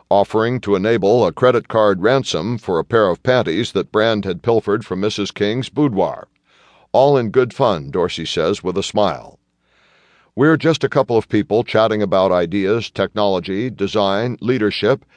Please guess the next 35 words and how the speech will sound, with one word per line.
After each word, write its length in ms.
and 260
Dorsey's 460
famous 480
new 180
friends 560
deep 280
in 120
conversation. 840
"See," 280
he 140
says, 380
unable 360
to 140
resist 380
a 60
bit 160
of 140
inventor 460
pride 440
as 120
he 100
holds 320
up 140
his 160
phone, 400
tapping 340
his 200
app 280
and 140
showing 320
off 240
the 100
coffee 320
purchase 500
receipt. 460